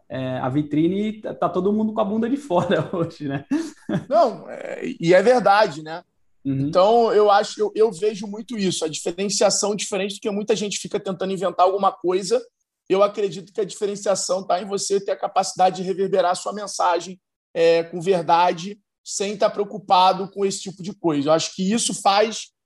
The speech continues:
Speaker 2: e fortalece muito a questão do, é,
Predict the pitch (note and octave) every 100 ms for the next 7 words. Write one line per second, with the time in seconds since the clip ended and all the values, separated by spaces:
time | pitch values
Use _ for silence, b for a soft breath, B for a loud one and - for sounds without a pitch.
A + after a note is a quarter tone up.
0 | - D#3+ G3+ G3 G3 F#3 F#3+ F#3+ - G3+
1 | G3 G#3 A#3 - B3 - _ _ _ F3
2 | F3+ G3 F#3+ - F3 F#3 F#3 F#3 _ _
3 | _ D3 F#3 F#3 F#3 F3+ F3 E3+ E3 D#3+
4 | D3+ D3 C#3+ C3+ C3+ - _ _ _ _
5 | _ _ - D#3 D3+ C#3+ D3